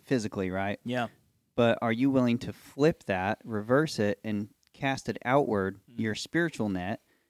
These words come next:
Speaker 1: and now say, "I'm willing to fish for their sake, not mine"?
Speaker 2: Yeah.
Speaker 1: That's huge.
Speaker 2: And that is it. That is definitely a reframing.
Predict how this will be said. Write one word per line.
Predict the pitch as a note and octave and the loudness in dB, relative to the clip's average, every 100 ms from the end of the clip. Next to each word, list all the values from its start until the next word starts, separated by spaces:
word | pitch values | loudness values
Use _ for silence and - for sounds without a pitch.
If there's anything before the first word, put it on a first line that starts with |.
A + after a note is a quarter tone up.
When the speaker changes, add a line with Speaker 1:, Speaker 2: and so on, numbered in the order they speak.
| - | -8
Speaker 1:
and | A2+ A2 | -2 0
now | A2+ A2+ A2+ | 0 0 0
say, | - - A#2 G#2+ - | -2 -2 0 0 -2
"I'm | A2+ A#2+ A#2+ | -2 2 4
willing | A#2+ A#2+ A2+ | 4 2 0
to | - A2+ G#2+ | -4 -8 -8
fish | - - A#2 G#2+ - - | -10 -6 -4 -4 -10 -12
for | - G#2+ G2 | -4 -2 -2
their | G2+ A#2+ C3 B2 | -2 2 2 2
sake, | - G#2 F#2 F#2 - | -2 -4 -6 -8 -6
not | G#2+ G2 F#2 | -4 -2 -2
mine"? | G#2+ G#2+ F#2+ E2+ F2+ - _ - | 0 0 0 -4 -12 -18 _ -12
Speaker 2:
Yeah. | C#3 A2+ G2+ _ _ _ _ _ _ - | -6 -6 -6 _ _ _ _ _ _ 2
Speaker 1:
That's | C#3+ - | 4 2
huge. | - E3+ E3 G#2+ C#2+ - B2+ | -2 4 6 6 4 -6 -10
Speaker 2:
And | C3+ | -6
that | D3 | -4
is | D3 C3+ | -4 -4
it. | C3+ C3 | -8 -6
That | C#3 D3 | -6 -4
is | A#2+ A#2 _ _ _ _ _ | -8 -14 _ _ _ _ _
definitely | E3+ F3 F3+ E3 C#3 | -2 -2 -4 -6 -6
a | |
reframing. | B2 C3 - C#3 A#2+ F#2 | -6 -8 -8 -10 -10 -14